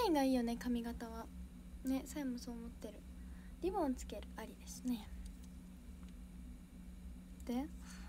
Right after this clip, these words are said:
オンラインが六月二十九、三十と、八月十一、十二とかですっけ？十いくつだっけ？忘れちゃった。そこをメモしとかないとって話ですよね。カチューシャね、カチューシャやり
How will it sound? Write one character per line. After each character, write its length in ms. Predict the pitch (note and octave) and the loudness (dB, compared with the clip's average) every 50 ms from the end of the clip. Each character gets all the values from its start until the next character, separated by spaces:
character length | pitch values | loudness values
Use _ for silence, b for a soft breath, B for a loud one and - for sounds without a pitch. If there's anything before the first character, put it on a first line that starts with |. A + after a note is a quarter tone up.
| B B - - | B B 2 6
オ 80 | D4+ | 6
ン 100 | D#4+ F4 | 8 10
ラ 80 | F#4 G4 | 10 10
イ 80 | F#4 D#4+ | 10 10
ン 100 | C4+ A#3+ | 6 6
が 280 | A#3+ B3+ C4+ C4 A#3+ A3+ | 8 8 8 8 8 6
六 260 | A#3+ B3 - C#4 C4+ | 2 2 4 4 4
月 260 | D4 D4 C#4+ - D4 | 4 4 4 4 4
二 180 | D4 D4 D4 C4 | 6 6 8 8
十 180 | B3+ B3 A#3+ A#3+ | 8 8 8 6
九、 240 | - - C4 B3 B3 | 6 6 6 6 8
三 260 | C4 C4 B3+ A#3+ A#3 | 6 6 6 6 6
十 120 | - A3+ G#3 G#3 - | 4 0 -4 -4 2
と、 260 | - C4+ C4 A#3 G3 - - - - - - - | 6 6 6 6 4 0 -6 -10 -10 -10 -10 -6
八 260 | - - C#4 - D4+ | -6 -4 2 4 6
月 320 | D4+ D#4+ D#4 - D#4 C#4+ A#3+ | 6 6 6 6 6 6 8
十 180 | A#3+ C4 C4+ | 8 8 8
一、 240 | C#4+ C#4 - D4 B3+ | 8 6 4 2 2
十 100 | - G#3+ | 2 0
二 320 | G3+ G3+ G3+ G3+ A3 B3 - | -6 -4 -4 -4 -2 -2 -2
と 100 | - B3+ | -2 -4
か 140 | - G3+ F#3+ | -4 -4 -4
で 100 | A3+ G#3 | -4 -4
す 160 | - - - | -4 -4 -4
っ 40 | - - | -6 -8
け？ 80 | - - - - - - - - - - - | -8 -10 -8 -10 -10 -10 -10 -10 -10 -8 2
十 400 | - A#3 B3 B3+ C4 C4 C#4+ D4+ - - - - C4 | 6 8 8 10 8 6 2 -2 -6 -8 -8 -2 0
い 80 | B3+ | 0
く 80 | B3+ - | 0 0
つ 140 | - B3+ A#3 | 0 -2 -2
だ 60 | A#3 | -2
っ 20 | - - - - - - - - - - - - - - - - - - - - - - - - - - - - | -4 -8 -10 -10 -10 -10 -8 -8 -8 -8 -10 -10 -10 -10 -10 -10 -10 -10 -10 -8 -8 -8 -8 -8 -8 -8 -6 -4
け？ 60 | A#3 | -4
忘 120 | A3 - - | -4 -2 0
れ 160 | A#3+ A#3+ A#3+ | 0 2 2
ち 100 | A#3+ C4 | 2 0
ゃ 60 | B3+ B3+ | -2 -2
っ 40 | - - - | -2 -4 -8
た。 80 | - - - - - - - - - - - - - - - - - - - | -8 -6 -6 -6 -6 -6 -8 -8 -10 -8 -8 -8 -8 -8 -10 -10 -10 -8 -6
そ 140 | - - C#4+ | -6 -6 0
こ 160 | - E4+ F4+ | 4 6 8
を 40 | F4+ | 8
メ 140 | E4+ F4 F4+ | 8 8 8
モ 140 | F4 D#4 D4+ | 8 6 6
し 100 | - - | 6 4
と 100 | C#4 C4 | 0 2
か 140 | - B3+ B3+ | 4 4 4
な 120 | B3+ C4 | 6 4
い 60 | B3+ | 4
と 120 | B3+ A#3 G#3+ | 2 0 -6
っ 20 | |
て 140 | F#3 F3+ A#3 | -4 -4 -4
話 340 | - A3+ G#3+ A3 - - - | -4 -4 -4 -6 -6 -6 -8
で 80 | - | -8
す 140 | - - A#3+ | -8 -6 -6
よ 60 | A3+ | -6
ね。 60 | - - - - - | -8 -6 -8 -6 2
カ 120 | - C#4+ | 2 2
チ 140 | C#4 - F4+ | 4 6 6
ュ 40 | F4+ | 6
ー 60 | F4+ | 6
シ 100 | F4 C4 | 6 4
ャ 60 | A3 | 2
ね、 180 | G#3+ A3 B3 - - | 2 0 -2 -4 -6
カ 140 | - - B3 | -4 -6 -6
チ 160 | - - B3 | -4 -2 -4
ュ 20 | A#3+ | -2
ー 60 | A#3 | -2
シ 80 | - | -4
ャ 100 | A#3+ A3 | -6 -6
や 80 | - - | -6 -6
り 80 | F#3 | -6